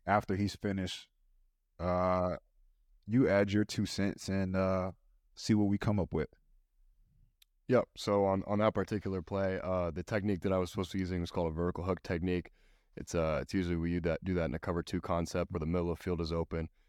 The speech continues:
Speaker 2: So you want, you want your defenders inside and underneath receiver. So if he's running a, a bend route or something, you wanna be inside and underneath so that you have the,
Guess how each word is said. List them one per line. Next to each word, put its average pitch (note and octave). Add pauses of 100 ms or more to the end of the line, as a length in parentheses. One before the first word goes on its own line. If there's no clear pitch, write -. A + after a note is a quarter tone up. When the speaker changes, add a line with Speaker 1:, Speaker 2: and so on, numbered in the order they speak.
(120)
Speaker 2:
So -
you F2
want, F2
you F#2+
want F#2+
your F2+
defenders F2
inside F2+
and D#2+
underneath E2+
receiver. E2
So E2+
if E2
he's F2
running E2+
a, E2 (320)
a E2+
bend F2
route E2+
or E2+
something, D#2 (340)
you -
wanna F2+
be E2+
inside F2
and E2
underneath E2 (100)
so -
that D#2+
you D#2
have E2
the, D#2